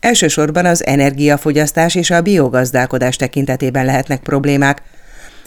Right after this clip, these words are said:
A szervezet becslése alapján ahhoz, hogy kétezer-harmincra el lehessen érni a célt,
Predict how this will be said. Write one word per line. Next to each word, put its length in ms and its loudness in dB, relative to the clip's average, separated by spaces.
A 100 2
szervezet 560 2
becslése 500 2
alapján 380 2
ahhoz, 260 0
hogy 140 0
kétezer-harmincra 1120 2
el 200 2
lehessen 400 2
érni 260 0
a 80 -2
célt, 400 0